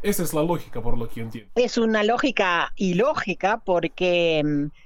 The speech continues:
Speaker 2: quien ha leído a Tolstoy, a Dostoyevsky, no puede creer que ellos hayan incitado a nada de la violencia ni nada de eso, al contrario.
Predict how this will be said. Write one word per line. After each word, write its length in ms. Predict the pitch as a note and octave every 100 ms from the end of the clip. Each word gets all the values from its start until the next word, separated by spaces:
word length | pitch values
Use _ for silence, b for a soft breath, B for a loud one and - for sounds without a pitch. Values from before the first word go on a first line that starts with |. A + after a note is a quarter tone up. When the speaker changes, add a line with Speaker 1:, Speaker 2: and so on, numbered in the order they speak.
| b
Speaker 2:
quien 220 | G3 G3+
ha 80 | C4
leído 440 | C#4 C4 D#4 C4
a 60 | G3+
Tolstoy, 540 | E3+ E3 - B3 C4+
a 80 | F3
Dostoyevsky, 800 | E3+ - F3+ F#3+ A#3+ F#3+ - F3
no 180 | F#3 F#3
puede 560 | B3 C4+ A3+ F3+ F3
creer 440 | - F3 F3+ A3+ A3
que 100 | G3+
ellos 200 | G3+ -
hayan 320 | G3+ G3+ G3
incitado 880 | F3+ F3 F#3 - G3 G#3+ A3 F#3+ E3
a 140 | E3
nada 460 | G3 G#3+ D3 C#3+ C#3 - - -
de 120 | D#3
la 140 | D3+
violencia 640 | D3+ E3 G3+ A3 A#3+ A#3 G#3+
ni 140 | D#3+
nada 240 | E3 E3+ F3
de 80 |
eso, 140 | A#3 E3+
al 100 | D#3+
contrario. 680 | D3+ D#3 A#3+ F3+ C#3+ C3+